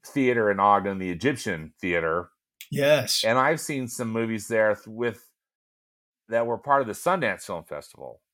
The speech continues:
Speaker 1: but I haven't just seen just, like, a, a, a, a movie there. Don't they do, now, in the past,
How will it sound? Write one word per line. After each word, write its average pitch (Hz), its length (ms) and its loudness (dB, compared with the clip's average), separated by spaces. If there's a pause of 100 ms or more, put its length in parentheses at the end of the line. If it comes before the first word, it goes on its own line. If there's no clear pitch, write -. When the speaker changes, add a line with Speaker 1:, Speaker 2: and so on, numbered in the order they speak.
Speaker 1:
but 113 100 -4
I 156 100 4
haven't 185 320 -2
just 107 180 -8
seen 117 520 -4 (1080)
just, 120 200 -6
like, 110 180 4
a, 95 360 -6
a, 104 80 0
a, 98 300 -6 (120)
a 110 100 -4
movie 127 260 0
there. 113 140 4
Don't 202 320 0
they 208 160 4
do, 190 420 2 (640)
now, 151 300 0 (720)
in 165 160 0
the 143 80 0
past, 170 720 -2